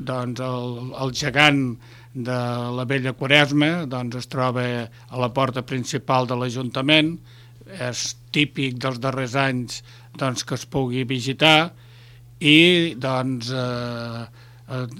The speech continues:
se'n anem ja després a la Pasqua. Eh, la Pasqua, doncs, té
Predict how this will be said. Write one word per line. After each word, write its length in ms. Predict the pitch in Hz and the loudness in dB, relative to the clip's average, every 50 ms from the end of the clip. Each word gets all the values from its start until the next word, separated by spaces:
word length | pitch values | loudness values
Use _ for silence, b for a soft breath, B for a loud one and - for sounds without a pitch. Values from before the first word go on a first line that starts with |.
| - 123 - | -14 -8 -8
se'n 320 | - - - 131 127 131 127 131 | -4 -2 -2 0 0 0 0 2
anem 300 | 135 143 143 143 143 139 135 | 4 4 6 6 4 4 4
ja 160 | 139 135 135 131 | 4 4 4 4
després 480 | 143 139 - - - 135 135 135 127 147 | 2 0 0 -2 -2 0 0 0 0 0
a 80 | 139 | 0
la 80 | 135 123 | 0 2
Pasqua. 540 | - 139 123 113 - - - 139 127 127 - | 2 0 0 0 -4 -6 -8 -10 -10 -10 -12
Eh, 760 | - - - - - - - - - - - - - 120 120 117 | -14 -18 -20 -20 -20 -20 -20 -20 -20 -20 -20 -14 -12 -8 -6 -4
la 140 | 117 120 117 - | -2 -4 -2 2
Pasqua, 480 | 135 135 135 123 - - - 147 143 | 2 4 4 2 0 -2 0 0 2
doncs, 300 | 143 139 131 127 - - - | 2 2 0 -2 -4 -4 -4
té 460 | 139 131 127 127 123 123 120 113 | -2 -2 -2 -2 -2 -4 -6 -8